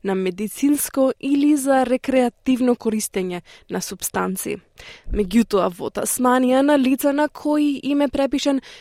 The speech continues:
медицинскиот канабис, им е дозволено да возат доколку не се под ефектите на лекот. И во Западна Австралија, здравствениот оддел моментално се консултира со здравствени експерти за ова прашање.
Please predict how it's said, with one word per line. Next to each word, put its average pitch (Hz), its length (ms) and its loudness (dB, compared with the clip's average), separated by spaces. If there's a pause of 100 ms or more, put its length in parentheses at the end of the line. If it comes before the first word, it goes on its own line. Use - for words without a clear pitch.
(140)
медицинскиот 240 640 -2
канабис, 220 960 -6 (260)
им 240 140 2
е 214 40 6
дозволено 190 600 2
да - 140 -4
возат 285 500 0
доколку 269 480 0
не 233 320 0
се 262 240 0
под 247 240 -2
ефектите 214 560 -2
на 190 140 -4
лекот. - 540 -8 (520)
И 233 80 0
во 196 100 -2
Западна 196 460 -2
Австралија, 240 760 2
здравствениот 226 800 -2
оддел 262 380 0 (300)
моментално 285 560 2
се 269 180 -2
консултира 285 760 2
со 285 200 -2
здравствени 226 760 -2
експерти 214 600 -2
за 185 160 -4
ова 180 220 -4
прашање. 202 560 -8